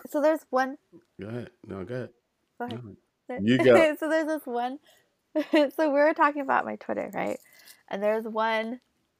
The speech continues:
Speaker 1: that, something that I posted that you were like, "Oh, like, let's talk about." And it was, let me look it up. Oh my
Speaker 2: Yeah,
Speaker 1: God.
Speaker 2: look it up.
Speaker 1: But, oh, it was talking about how,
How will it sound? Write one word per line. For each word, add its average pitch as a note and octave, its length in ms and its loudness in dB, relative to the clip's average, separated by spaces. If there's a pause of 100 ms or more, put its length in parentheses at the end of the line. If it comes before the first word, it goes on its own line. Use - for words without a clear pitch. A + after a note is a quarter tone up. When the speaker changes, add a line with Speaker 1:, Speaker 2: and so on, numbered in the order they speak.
(420)
Speaker 1:
that, G3 400 2 (1200)
something B3+ 520 0
that A3 120 -2
I G3+ 80 -4
posted G3+ 500 -10
that G#3 200 -12
you F#3+ 320 -8 (360)
were G3 140 -8
like, F3+ 340 -12
"Oh, G#3+ 240 -4
like, F#3 440 -12 (280)
let's G3 160 -20
talk G3 140 -14
about." E3+ 240 -12 (380)
And G#3+ 120 -4
it A3+ 80 -2
was, A3 240 -2 (260)
let G3 100 -16
me E3+ 80 -14
look C3+ 180 -16
it - 60 -14
up. - 100 -14 (180)
Oh - 120 -16
my A2+ 120 -8
Speaker 2:
Yeah, G2 120 2
Speaker 1:
God. - 60 0
Speaker 2:
look C#3 140 0
it B2 80 6
up. F2 220 4 (580)
Speaker 1:
But, A3 460 2 (1080)
oh, D4+ 340 6
it A#3+ 80 4
was C#4+ 100 2
talking D4 320 2
about B3 380 2
how, A#3+ 600 0